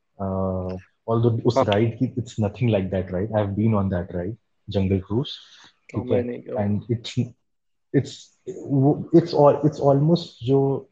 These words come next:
Speaker 1: initially रॉक, uh, अपने लोगों, um, गेस्ट को घुमा रहा होता है ना पूरे उसमें,
Speaker 2: हाँ, it is
Speaker 1: रिवर
Speaker 2: just
Speaker 1: में।
Speaker 2: उनका एक प्रोमो रिलीज हुआ था, उसमें he is basically taking, uh, uh, visitors, right?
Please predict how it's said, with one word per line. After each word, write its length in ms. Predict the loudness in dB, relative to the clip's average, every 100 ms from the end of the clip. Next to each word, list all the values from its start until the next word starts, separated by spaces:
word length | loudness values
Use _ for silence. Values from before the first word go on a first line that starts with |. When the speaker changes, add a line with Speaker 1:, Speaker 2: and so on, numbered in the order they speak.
| -4
Speaker 1:
initially 640 | -2 -2 0 0 2 0 2
रॉक, 300 | 2 0 -2
uh, 220 | -2 0
अपने 440 | -4 -2 -2 -2 -4 _ _ _ _ 2
लोगों, 560 | 4 6 4 2 -2 -2
um, 140 | -4 -6
गेस्ट 440 | 0 4 2 2
को 80 | 0
घुमा 260 | 2 2 4
रहा 120 | 2
होता 260 | 0 -2 -2
है 60 |
ना 100 | -2 -4 -10 _ _
पूरे 160 | -6 -4
उसमें, 300 | -6 -8 0
Speaker 2:
हाँ, 200 | 2 4
it 100 | 4
is 80 | 4
Speaker 1:
रिवर 140 | 6
Speaker 2:
just 220 | 4 2
Speaker 1:
में। 640 | -4 -10 _ -16 -12 -6 -4
Speaker 2:
उनका 280 | 0 2
एक 180 | 2 2
प्रोमो 300 | 0 2 2
रिलीज 300 | 0 0 0
हुआ 140 | 0 0
था, 140 | -2
उसमें 460 | -2 -6 -4 -4 -4 -12 -20 -14 -4
he 80 | -2
is 80 | 2
basically 460 | 2 4 6 6
taking, 380 | 4 2 0 2
uh, 280 | 0 0 -2 -8 _ _ _ _ -8 -2
uh, 540 | 0 2 0 0 4
visitors, 460 | 6 6 8 6 4 -4 -18 _ _ _ 0
right? 240 | 4 4